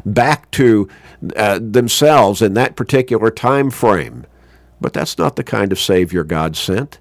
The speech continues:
That's not the kind of king God sent into this world. They rejected Jesus. They wanted a military leader or at least someone to inspire the, the Jewish armies to go out and attack the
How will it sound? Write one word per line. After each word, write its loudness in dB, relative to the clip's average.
That's -2
not 2
the -8
kind 0
of -6
king 0
God 2
sent 0
into -2
this -4
world. -2
They 2
rejected -2
Jesus. -8
They 2
wanted 2
a 2
military 2
leader 0
or 2
at -6
least -4
someone 2
to 0
inspire 2
the, 0
the 2
Jewish 0
armies 4
to 0
go 4
out 6
and 2
attack -2
the 2